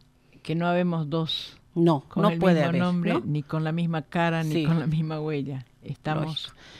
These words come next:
Speaker 2: Claro
Speaker 1: avanza
Speaker 2: que la
Speaker 1: muy bien.
Speaker 2: ciudadanía tiene que contemplar también que prácticamente con el nuevo sistema R C bio se está saneando muchos años de, de muchas
Speaker 1: De
Speaker 2: contradicciones registrales, ¿no?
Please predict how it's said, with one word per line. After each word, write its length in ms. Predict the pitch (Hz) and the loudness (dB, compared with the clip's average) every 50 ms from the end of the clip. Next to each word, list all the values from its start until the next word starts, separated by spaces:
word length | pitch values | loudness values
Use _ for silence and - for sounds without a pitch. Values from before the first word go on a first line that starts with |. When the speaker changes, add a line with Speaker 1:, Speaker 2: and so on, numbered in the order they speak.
| - - - - - | -20 -20 -12 -2 2
Speaker 2:
Claro 200 | 208 214 226 240 | 6 6 8 6
Speaker 1:
avanza 100 | 233 - | 6 4
Speaker 2:
que 80 | 226 208 | 4 4
la 80 | 196 | 6
Speaker 1:
muy 60 | 196 | 6
bien. 100 | 196 143 170 | 4 4 2
Speaker 2:
ciudadanía 540 | 190 180 185 185 180 185 196 202 208 208 196 | 4 4 4 6 6 4 4 4 2 2 2
tiene 240 | - 190 185 180 | 2 2 2 2
que 160 | 175 - 170 - | 2 0 -4 -4
contemplar 680 | - 165 156 156 156 - 165 165 165 180 180 180 180 | -2 0 0 0 0 0 0 0 2 2 2 0 2
también 600 | - - 175 165 175 170 190 202 226 247 269 285 269 | 2 2 2 2 2 2 2 2 2 2 2 2 0
que 360 | - - 170 139 135 135 127 - | -2 -4 -4 -4 -4 -4 -6 -2
prácticamente 800 | - 185 190 190 - 202 - 185 180 185 190 196 196 185 185 - | 0 0 0 0 -2 -2 0 2 4 6 6 4 4 2 -2 -2
con 240 | - 165 160 160 | 0 2 4 4
el 100 | 165 170 | 4 6
nuevo 280 | 185 214 254 277 285 277 | 6 6 8 8 8 6
sistema 640 | 277 - 254 220 - - - 214 208 208 196 180 170 | 4 2 -2 -6 -4 0 0 2 4 4 4 4 4
R 200 | 180 170 175 175 | 2 0 0 -2
C 200 | - - 180 165 | -4 -2 -4 -2
bio 340 | 160 170 170 175 196 226 - - - - - - - | -2 -2 0 0 0 0 -2 -6 -12 -20 -20 -20 -20
se 160 | - - - | -10 -6 -4
está 260 | 170 - - - 196 202 | -4 -2 0 0 0 0
saneando 640 | - - 180 165 175 175 180 185 185 175 185 175 - - - - - - - - - - - - - - _ - | 0 0 2 2 4 4 2 2 2 2 0 -2 -4 -8 -18 -20 -20 -20 -20 -20 -20 -20 -20 -20 -20 -20 _ -6
muchos 580 | 143 170 220 277 311 294 - 233 202 185 - | 0 2 4 4 4 4 2 2 0 2 4
años 400 | 214 180 180 185 175 160 151 - | 4 4 4 4 4 2 0 -2
de, 200 | - 160 143 147 - - - - - - - - - - | -6 -8 -8 -8 -10 -14 -20 -20 -20 -20 -20 -20 -18 -14
de 220 | - 147 151 160 | -12 -6 -4 -2
muchas 380 | 165 185 208 226 - - 196 - | 0 2 2 2 2 0 0 0
Speaker 1:
De 80 | - 160 | 2 4
Speaker 2:
contradicciones 960 | 165 160 170 - 180 170 165 165 165 160 - - 214 202 208 202 180 156 147 | 4 4 4 4 4 4 4 2 0 -2 -2 0 0 2 2 2 2 0 0
registrales, 840 | 165 160 156 - 185 165 - - - 220 247 269 277 240 214 - - | -2 -4 -4 -4 -6 -6 -6 -4 0 2 2 2 2 0 -2 -2 0
¿no? 160 | 226 269 381 | 0 0 0